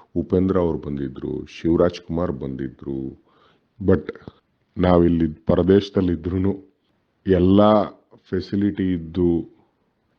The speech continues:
ಮತ್ತೆ ಎಲ್ಲ ಸೆಲೆಬ್ರಿಟಿಗಳು ಬಂದು ಎಲ್ಲ ಹಬ್ಬಗಳನ್ನು ಕೂಡ ಆಚರಿಸ್ತೀವಿ, ಎಲ್ಲ ಮಾಡ್ತೀವಿ. ಆದ್ರೂ ನಮ್ಮ ಕನ್ನಡಾಂಬೆಯ ನೆಲ ಕನ್ನಡಾಂಬೆಯ ನೆಲನೇ. ಅಲ್ಲಿರ್ತಕ್ಕಂಥ ಕಸ್ತೂರಿ ಕನ್ನಡದ ಸುಗಂಧ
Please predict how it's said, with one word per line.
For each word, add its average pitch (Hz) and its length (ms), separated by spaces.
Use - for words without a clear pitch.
ಮತ್ತೆ 85 320
ಎಲ್ಲ 92 300
ಸೆಲೆಬ್ರಿಟಿಗಳು 95 840
ಬಂದು 76 760
ಎಲ್ಲ 95 220
ಹಬ್ಬಗಳನ್ನು 117 760
ಕೂಡ 131 180
ಆಚರಿಸ್ತೀವಿ, 80 920
ಎಲ್ಲ 87 300
ಮಾಡ್ತೀವಿ. 92 600
ಆದ್ರೂ 85 420
ನಮ್ಮ 85 500
ಕನ್ನಡಾಂಬೆಯ 82 920
ನೆಲ 73 260
ಕನ್ನಡಾಂಬೆಯ 71 760
ನೆಲನೇ. 71 500
ಅಲ್ಲಿರ್ತಕ್ಕಂಥ 80 960
ಕಸ್ತೂರಿ 117 800
ಕನ್ನಡದ 95 640
ಸುಗಂಧ 120 440